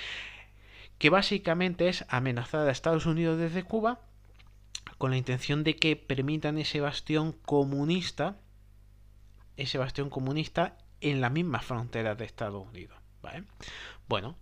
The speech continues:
pues entonces, ¿qué va a pasar? Que va a empezar el despliegue y como siempre hay vuelos de reconocimiento y demás del enemigo, pues tarde o temprano te van a sacar unas fotitos. ¿Esas fotitos qué son? Pues de las obras que se están haciendo en la, en las bases militares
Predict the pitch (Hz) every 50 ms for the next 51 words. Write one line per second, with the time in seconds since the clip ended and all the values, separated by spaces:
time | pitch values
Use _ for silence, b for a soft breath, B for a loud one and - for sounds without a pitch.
0 | - - - - 113 - - 117 113 - 127 123 - - 139 - - - 131 123
1 | 123 120 117 - 131 - - 214 190 - - - 113 110 107 113 - 120 - -
2 | 123 120 113 110 110 110 110 - - - 127 131 131 135 147 180 202 - B B
3 | B B B B B B B B B - - 156 143 135 123 - - 117 113 113
4 | 107 - - - 123 120 120 - 120 113 110 127 143 156 165 156 151 - - 123
5 | 120 113 113 110 110 107 127 123 123 127 123 123 120 110 - 113 113 110 107 -
6 | 127 123 123 135 151 156 156 151 151 143 135 - 147 135 131 135 139 139 160 165
7 | 165 165 165 175 180 196 196 202 208 196 180 180 202 220 208 - 131 117 - -
8 | 123 113 110 120 123 117 123 123 127 123 147 160 165 175 165 151 120 110 113 117
9 | - - 120 - 117 113 117 123 127 127 123 - - 117 110 - 110 101 - -
10 | 131 - - - - - B B B B B B B B B B - 117 - -
11 | 127 117 - - 127 123 131 135 127 143 139 - - 135 123 - 175 190 190 147
12 | 101 - - - - - 104 - - - - - - 127 123 117 104 98 98 -
13 | - 123 117 117 117 - 123 - - 123 - - 127 123 127 - 151 156 160 143
14 | 120 107 101 101 101 98 104 - - 139 127 120 117 113 107 113 113 - - 120
15 | 117 120 131 135 139 151 - - 170 190 208 233 247 247